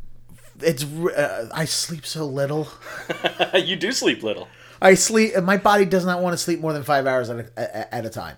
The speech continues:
Speaker 2: It doesn't want to.
Speaker 1: Yeah, so even
Speaker 2: You've
Speaker 1: if I
Speaker 2: tricked your body into it. Ladies and gentlemen, for those of you who don't know, I am a fan of the, uh,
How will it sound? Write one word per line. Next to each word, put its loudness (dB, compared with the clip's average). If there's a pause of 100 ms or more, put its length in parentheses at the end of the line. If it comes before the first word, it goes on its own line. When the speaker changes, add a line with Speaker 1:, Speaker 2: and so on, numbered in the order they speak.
Speaker 2:
It -6
doesn't 2
want -2
to. -10
Speaker 1:
Yeah, 2
so -4
even 2
Speaker 2:
You've 4
Speaker 1:
if 0
I 8
Speaker 2:
tricked 2
your 2
body 4
into -4
it. -12 (380)
Ladies 2
and -4
gentlemen, 6
for -8
those 2
of -6
you 0
who -6
don't 2
know, -4 (240)
I 6
am 0
a -6
fan 0
of -8
the, -4
uh, -6